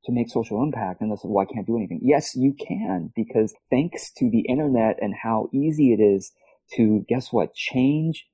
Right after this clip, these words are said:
consciousness through the content that we put out there. As we know, true social impact begins with a transformation of people's way of thinking, because the, the change in people's way of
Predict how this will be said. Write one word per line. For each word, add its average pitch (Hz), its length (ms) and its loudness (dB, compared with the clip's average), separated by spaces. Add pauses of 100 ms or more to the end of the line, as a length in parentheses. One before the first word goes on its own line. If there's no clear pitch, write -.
(460)
consciousness 107 1000 -6 (440)
through 120 400 4
the 98 60 2
content 135 720 -8 (140)
that 95 160 -4
we 92 60 0
put 92 220 -2
out 87 240 -4
there. 90 380 -2
As 107 160 -2
we 113 220 0
know, 107 520 -2 (400)
true 156 460 6
social 110 420 -2
impact 92 560 -4
begins 104 680 -2
with 95 180 -4
a 92 80 0
transformation 90 960 -8
of 90 180 -10
people's - 540 -8 (160)
way 92 300 0
of 82 100 -6 (100)
thinking, - 420 -12 (520)
because 98 320 0
the, 101 120 2 (120)
the 98 100 -6
change 147 380 0
in 110 120 2
people's 110 320 0
way 98 160 2
of 95 100 0